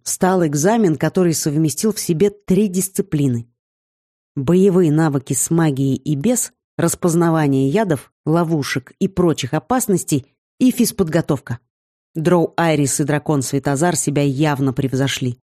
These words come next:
Если раньше я думала, что они с нас шкуры сдирают, то поняла: это были цветочки. А вот сдать экзамен — ягодки. И попробуй не сдай, сразу из Академии магических талантов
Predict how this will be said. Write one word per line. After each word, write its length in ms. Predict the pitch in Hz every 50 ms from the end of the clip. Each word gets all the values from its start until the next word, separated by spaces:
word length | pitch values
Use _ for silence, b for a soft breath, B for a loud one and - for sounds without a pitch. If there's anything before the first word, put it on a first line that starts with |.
| _ _ _
Если 300 | - 147 160 143 - 160
раньше 340 | 160 170 170 156 131 - 147
я 120 | 143 151
думала, 280 | 147 180 165 160 139 139
что 200 | 131 - - 156
они 160 | 156 165 165
с 120 | 139 -
нас 200 | 170 165 147 -
шкуры 480 | - - - _ - 277 294 294 269 233
сдирают, 600 | 180 147 143 175 165 156 143 135 131 123 - _
то 80 | - 175
поняла: 580 | - - 202 196 196 180 156 147 143 135 117 - _ _ _ _ _ _ _ _ _ -
это 260 | 233 247 240 - - 180
были 300 | 156 135 156 156 151 143
цветочки. 800 | - - 151 143 139 - - 147 139 - - - - 127 - _ _ _ _ _
А 80 | - 151
вот 160 | 147 165 143
сдать 340 | 151 147 135 170 156 - -
экзамен — 460 | 139 147 135 156 175 180 180 170 143 135
ягодки. 560 | 123 143 135 127 127 131 - - _ 127 - _ _ _ _ _ _
И 80 | - 170
попробуй 500 | - 214 202 - - 190 180 175 202 196
не 100 | 196 196
сдай, 380 | 175 151 147 156 160 143 120 - _ _ _ _ -
сразу 340 | - - 170 170 139 156
из 100 | 156 147
Академии 420 | 143 139 170 165 143 165 151 147 147
магических 540 | 151 151 139 139 - - - - - - -
талантов 460 | - 156 156 165 175 160 - 135